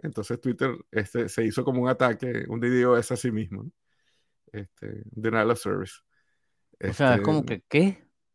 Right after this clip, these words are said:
Speaker 1: <laughs> Sí.
Speaker 2: ¿Qué estás haciendo,
Speaker 1: Eh,
Speaker 2: chamo? Y
Speaker 1: y
Speaker 2: busca,
Speaker 1: ahorita
Speaker 2: y
Speaker 1: que
Speaker 2: todo el
Speaker 1: dijiste que,
Speaker 2: tiempo
Speaker 1: que ya no es Twitter, sino
Speaker 2: alejando
Speaker 1: que
Speaker 2: a
Speaker 1: es
Speaker 2: la gente.
Speaker 1: X,
Speaker 2: Ajá.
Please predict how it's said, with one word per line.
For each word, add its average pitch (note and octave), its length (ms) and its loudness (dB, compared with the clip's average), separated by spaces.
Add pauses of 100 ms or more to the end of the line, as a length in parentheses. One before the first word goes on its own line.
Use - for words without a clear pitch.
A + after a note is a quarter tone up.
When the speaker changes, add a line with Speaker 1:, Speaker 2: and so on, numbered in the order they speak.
(280)
Speaker 1:
<laughs> - 480 -8
Sí. - 260 -18 (720)
Speaker 2:
¿Qué B2+ 120 -8
estás D#3 300 -4
haciendo, D3 440 2
Speaker 1:
Eh, G2 40 -2
Speaker 2:
chamo? F2+ 420 -8 (420)
Y D#3 80 2
Speaker 1:
y - 20 6
Speaker 2:
busca, C#3+ 160 8
Speaker 1:
ahorita B2 260 10
Speaker 2:
y - 20 4
Speaker 1:
que - 0 -
Speaker 2:
todo D3 100 10
el B2+ 60 10
Speaker 1:
dijiste D#3 140 8
que, E3 80 8
Speaker 2:
tiempo E3 260 8
Speaker 1:
que C3 100 6
ya C3 120 6
no D3 100 8
es D3+ 80 6
Twitter, D#3+ 320 8
sino C3 140 8
Speaker 2:
alejando B2+ 120 4
Speaker 1:
que D#3 40 8
Speaker 2:
a - 20 6
Speaker 1:
es D3 80 6
Speaker 2:
la - 20 12
gente. E3+ 140 10
Speaker 1:
X, - 320 -6
Speaker 2:
Ajá. B2+ 280 -6